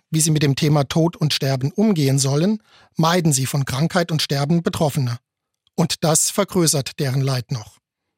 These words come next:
Umso wichtiger ist daher die Arbeit der stationären und ehrenamtlichen Hospize. Deren Mitarbeiter kümmern sich um Todkranke, Sterbende und ihre Angehörigen. Sie sorgen dafür,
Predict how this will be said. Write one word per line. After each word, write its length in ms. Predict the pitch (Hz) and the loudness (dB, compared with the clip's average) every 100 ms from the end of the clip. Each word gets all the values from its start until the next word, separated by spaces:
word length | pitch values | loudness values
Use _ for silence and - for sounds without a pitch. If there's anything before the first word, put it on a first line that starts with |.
| _ _ _ - | _ _ _ 0
Umso 260 | 185 185 | 2 2
wichtiger 400 | 220 - 175 156 | 0 0 0 0
ist 280 | 185 - - | 0 -4 -4
daher 320 | 156 147 175 175 | -2 0 2 0
die 140 | 160 | -2
Arbeit 480 | 139 147 160 170 - | -2 0 2 0 -2
der 100 | 135 | -4
stationären 800 | - 151 - 180 160 160 190 208 | -2 -2 0 2 2 2 0 0
und 200 | 208 - | -2 0
ehrenamtlichen 760 | 160 139 151 143 - 156 175 | -2 0 -2 -2 -2 0 0
Hospize. 580 | 180 - 165 139 - 120 - _ _ _ _ _ - - | 0 0 -2 -2 -4 -6 -16 _ _ _ _ _ -20 -2
Deren 220 | 214 220 | 2 4
Mitarbeiter 560 | 208 254 165 143 139 175 | 2 2 2 0 0 0
kümmern 300 | - 165 180 | 2 2 2
sich 160 | 156 147 | 0 -2
um 120 | 120 | -2
Todkranke, 720 | 156 147 - 135 151 - 175 - _ | -2 -4 -2 0 0 0 -2 -4 _
Sterbende 720 | - - 165 139 143 160 170 180 _ _ | -14 -4 -2 0 0 0 0 -4 _ _
und 200 | 156 151 | -2 0
ihre 280 | 185 170 196 | -2 -2 0
Angehörigen. 720 | 147 135 123 123 117 113 101 - _ _ _ _ _ | -2 -2 -2 -4 -6 -8 -10 -14 _ _ _ _ _
Sie 140 | - 196 | -2 0
sorgen 320 | 202 226 202 | 2 0 0
dafür, 360 | 151 - 135 | 0 0 -4